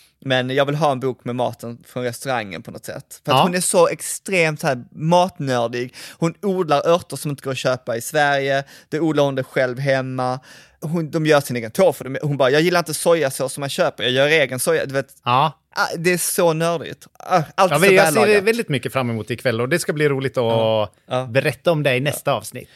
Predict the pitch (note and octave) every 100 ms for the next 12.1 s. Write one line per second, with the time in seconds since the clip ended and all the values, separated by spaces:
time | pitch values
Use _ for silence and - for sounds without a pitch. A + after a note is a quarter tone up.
0 | - C3 C#3+ D#3 D#3+ - D3+ D3+ E3+ -
1 | - D#3+ C3+ E3 D#3 C#3 D3 C#3+ B2 A#2
2 | A#2+ B2+ - - C#3 C3 B2+ _ E3 E3+
3 | D3+ D#3+ E3 - D#3 C3 B2 C3+ C3 B2+
4 | A#2 A2+ A2+ - - C3 B2+ - D3+ A2+
5 | - G2+ D2+ - _ _ _ _ - -
6 | D3+ C#3 - _ _ _ _ - F3 E3+
7 | F#3 D#3+ - F3 F3 E3+ C3 - - -
8 | D#3+ E3+ E3+ - D3 B2+ - C3 A#2 A#2+
9 | A#2+ - - - C#3 C3+ C3 C#3 C3+ B2
10 | A#2+ C#3 B2 A#2+ B2+ - - D#3 F3 E3
11 | E3+ F3 E3+ D#3+ C3+ B2 G#2+ B2+ C3 A#2+